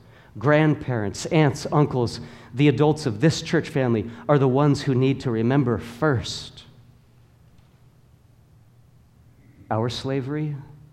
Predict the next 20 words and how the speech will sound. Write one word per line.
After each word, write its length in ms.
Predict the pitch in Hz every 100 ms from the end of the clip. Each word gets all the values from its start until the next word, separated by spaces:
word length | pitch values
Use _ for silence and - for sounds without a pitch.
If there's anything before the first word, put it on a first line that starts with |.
| - _ - _ - _ _ _
your 220 | 101 123
power, 480 | 139 117 98 98 95 104 - - _ _ _ _ _ _ _ -
and 140 | 101 98
our 180 | 107 104
deliverance. 720 | 101 92 85 98 - - - - - _ _ - _ _ _ _ - - - - _ _ _ -
Lord, 120 | 147
help 180 | 139 143
us 100 | 127
to 100 | -
be 140 | 123 113
a 60 |
people 580 | 113 123 117 110 104 - - - - _ - -
who 140 | 151
are 100 | 127
faithful 540 | - - 147 147 117
to 160 | - -
reflect 500 | 101 - 120 110 -
on 140 | 98
these 180 | 101 95
things, 420 | - 101 101 -